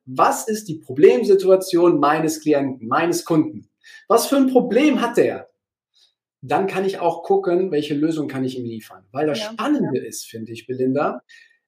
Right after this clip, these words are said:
Speaker 1: wir, äh, gerade die Menschen im Dachraum, wir kaufen unheimlich gerne. Also ich kenne ganz viele Leute, die unheimlich gerne kaufen gehen. Ich kauf mir dies oder ich kauf mir neue Klamotten oder ich kauf mir ein neues Smartphone oder was auch immer. Wir kaufen voll gerne.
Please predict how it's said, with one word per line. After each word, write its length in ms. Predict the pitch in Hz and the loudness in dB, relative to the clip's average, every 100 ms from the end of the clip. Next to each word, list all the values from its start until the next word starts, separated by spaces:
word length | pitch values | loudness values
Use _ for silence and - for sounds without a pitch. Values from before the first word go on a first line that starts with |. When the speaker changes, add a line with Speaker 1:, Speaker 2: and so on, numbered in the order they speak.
| 131 | -12
Speaker 1:
wir, 440 | 131 196 214 208 170 - | 2 6 6 4 -4 -2
äh, 220 | 180 160 | 2 4
gerade 280 | 147 175 196 | 4 4 2
die 100 | 175 | 0
Menschen 260 | 175 180 160 | 0 0 -2
im 120 | 135 | 0
Dachraum, 640 | 185 - 139 139 190 190 | -2 -2 -2 0 0 -2
wir 240 | 143 156 156 | 0 0 0
kaufen 520 | - 233 269 - 165 | -2 0 0 0 -2
unheimlich 520 | 165 139 127 120 - | 0 0 -2 -6 -8
gerne. 380 | 123 104 98 92 _ - | -8 -8 -10 -18 _ -2
Also 140 | 156 | 0
ich 140 | 190 - | 0 -2
kenne 180 | 247 | 0
ganz 260 | 233 311 - | 2 0 0
viele 160 | 254 220 | 0 4
Leute, 300 | 208 226 196 | 4 2 -2
die 140 | 220 | 2
unheimlich 400 | 302 277 254 - | 4 4 2 2
gerne 240 | 226 233 | 4 2
kaufen 420 | 226 311 311 - 151 | 2 2 2 0 -2
gehen. 380 | 120 - - _ - - | -2 -4 -8 _ -20 -2
Ich 220 | 226 - | 0 0
kauf 280 | - 175 185 | 2 2 4
mir 180 | 208 - | 2 2
dies 460 | 226 226 220 214 | 0 0 0 2
oder 140 | 180 175 | 2 4
ich 160 | 175 | 2
kauf 220 | 180 175 196 | 2 0 2
mir 100 | 196 | 4
neue 240 | 196 196 | 4 4
Klamotten 580 | 226 214 226 220 196 190 | 2 4 2 2 2 4
oder 160 | 175 156 | 4 2
ich 100 | - | 0
kauf 180 | 175 | 0
mir 60 | 202 | 2
ein 60 | 196 | 2
neues 240 | 208 208 | 0 -2
Smartphone 600 | 220 254 247 - 214 196 | 0 0 -2 -2 0 0
oder 160 | 196 196 | 0 0
was 160 | 320 | 0
auch 80 | 269 | 0
immer. 80 | 175 | 4
Wir 200 | 202 - | 4 4
kaufen 520 | - 247 392 - 214 | -2 6 6 6 0
voll 340 | - - 277 277 | -2 2 2 2
gerne. 440 | 220 185 117 101 | 0 0 -2 -8